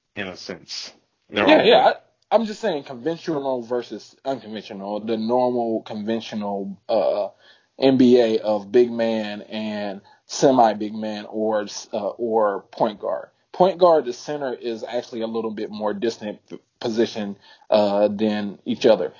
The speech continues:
Speaker 2: If you fit a small forward or a power forward position with a, a center, power forward and, and center position are a little too close to the basket. It's, it's about just in general, um,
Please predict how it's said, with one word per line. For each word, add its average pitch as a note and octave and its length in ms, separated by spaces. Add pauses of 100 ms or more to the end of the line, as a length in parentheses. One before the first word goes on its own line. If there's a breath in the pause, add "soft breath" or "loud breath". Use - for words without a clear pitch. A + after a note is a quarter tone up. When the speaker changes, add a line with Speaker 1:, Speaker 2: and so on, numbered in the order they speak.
(120 soft breath)
Speaker 2:
If - 180
you D3+ 80
fit - 480
a A#2 120
small C#3+ 360
forward C3+ 360
or G#2+ 60
a A2 40
power B2 380
forward A#2+ 340
position G#2+ 640
with G#2+ 180
a, G2+ 220
a G2 80
center, B2 480 (420 soft breath)
power G3 220
forward G3 260
and, A#2+ 440 (300)
and A2+ 520 (160)
center D3+ 280
position D3+ 460
are A#2 140
a - 20
little B2 240
too A#2 160
close A#2 320
to G#2+ 80
the G#2 80
basket. - 520 (1160)
It's, - 160
it's D3+ 160
about E3+ 220 (340)
just B2+ 380
in B2+ 160
general, A2 500 (280 soft breath)
um, G#2 540